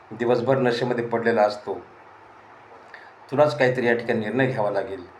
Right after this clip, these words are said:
आणि हा नवरा मग या ठिकाणी, हा विनोद जो होता, एवढा वाम मार्गाला लागला त्या सु-, कुसंगतीमध्ये, दररोज त्याला कोण त्या ठिकाणी पैसे पुरवणार होतं? मग त्यानं हळूहळू काय,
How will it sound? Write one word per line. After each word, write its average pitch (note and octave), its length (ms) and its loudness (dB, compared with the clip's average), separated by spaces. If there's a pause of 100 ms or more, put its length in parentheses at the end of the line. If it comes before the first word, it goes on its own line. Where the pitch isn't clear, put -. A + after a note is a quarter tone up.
(340)
आणि B2 180 0
हा C3+ 180 2
नवरा C3+ 340 6
मग C#3+ 140 2
या C3+ 200 0
ठिकाणी, C3+ 400 0
हा B2+ 180 4
विनोद B2 300 2
जो A#2 160 -2
होता, G#2 340 -2 (440)
एवढा B2+ 280 4
वाम C3 260 4
मार्गाला A#2+ 340 4
लागला A2 320 2
त्या A2+ 160 -2
सु-, - 260 -12
कुसंगतीमध्ये, A2+ 680 -2
दररोज A#2+ 380 2
त्याला D3+ 160 2
कोण E3 300 -2
त्या C#3 100 2
ठिकाणी B2 260 -2
पैसे B2 260 -4
पुरवणार A2 400 -2
होतं? F#2+ 280 -8 (640)
मग B2 220 -2
त्यानं B2+ 180 4
हळूहळू B2+ 500 2
काय, B2+ 240 4